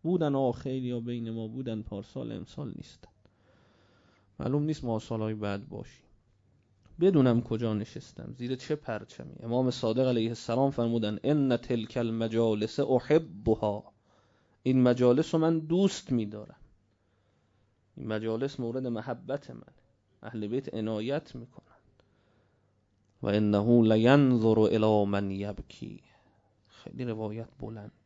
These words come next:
سید الشهدا به هر که بر او گریه کنه نگاه می‌کنه، هر که گریه کنه. وقتی یه کسی یه مقام بلندی داره، یه جای بلندی نشسته، همه رو نگاه می‌کنه.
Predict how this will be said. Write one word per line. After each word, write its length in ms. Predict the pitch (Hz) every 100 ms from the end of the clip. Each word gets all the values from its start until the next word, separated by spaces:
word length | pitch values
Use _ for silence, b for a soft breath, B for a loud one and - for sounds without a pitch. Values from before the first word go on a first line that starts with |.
| - _ _ _ _ _ _ _ _ _
سید 420 | - 131 110 110 113
الشهدا 640 | 107 - 120 113 135 123
به 140 | 120
هر 360 | 120 165 170 151
که 220 | - 127
بر 220 | 113 113
او 220 | 95 120
گریه 360 | 123 113 113 110
کنه 300 | - 123 147
نگاه 560 | 143 131 135 143 127 -
می‌کنه، 380 | - - - - _ _ _ _ _ _ _ _ _ _ _ _
هر 300 | - 147 143
که 180 | -
گریه 380 | - - - - _
کنه. 120 | _ _ _ _ _ _ _ _ _ _ _ _ _ -
وقتی 280 | - - 120
یه 100 | 120
کسی 340 | - 120 123
یه 80 | 120
مقام 400 | 113 120 123 123
بلندی 460 | 110 110 139 135
داره، 240 | 131 127 123
یه 100 | 120
جای 240 | 123 123
بلندی 440 | 117 110 127 131 127
نشسته، 680 | 113 - 107 - 143 170 156
همه 180 | 165
رو 100 | 185
نگاه 260 | 175 147 175
می‌کنه. 280 | 120 -